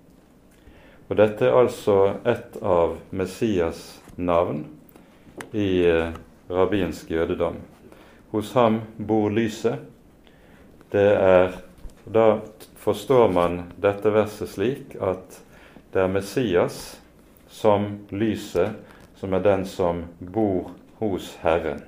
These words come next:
Og, eh, dette knyttes da av rabbinerne sammen med kapittel syv, der vi hører om han som ligner en menneskesønn,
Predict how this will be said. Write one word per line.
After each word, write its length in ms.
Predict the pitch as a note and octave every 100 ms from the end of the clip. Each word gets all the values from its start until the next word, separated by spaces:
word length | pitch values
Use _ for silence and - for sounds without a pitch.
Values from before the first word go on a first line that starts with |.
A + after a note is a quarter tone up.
| - _ _ _ - - - - - - - - - -
Og, 340 | G#2 G2 G2
eh, 240 | G2+ G2 G2
dette 260 | G2 A2 A#2
knyttes 800 | A2 G#2+ G#2+ A2 G#2 - - - -
da 160 | A2 G#2+ F#2
av 60 | F2+
rabbinerne 640 | F2+ A2+ G#2+ F#2 E2 E2+
sammen 560 | E2+ - A#2+ F2 D#2+ D#2+
med 300 | D#2+ D#2+ D#2+
kapittel 460 | F2+ - F2 G2 F#2
syv, 460 | - C3 C3 - - - - - _ - - - - - - -
der 120 | G2+ G2+
vi 120 | G2
hører 340 | F#2+ G2 A2
om 160 | F#2+ F#2
han 320 | G#2 G2+ F2
som 280 | - F2+ F#2
ligner 460 | F2 F#2+ G2+ F#2+ E2+
en 100 | E2+
menneskesønn, 760 | E2+ F#2 G#2 - F#2 - G2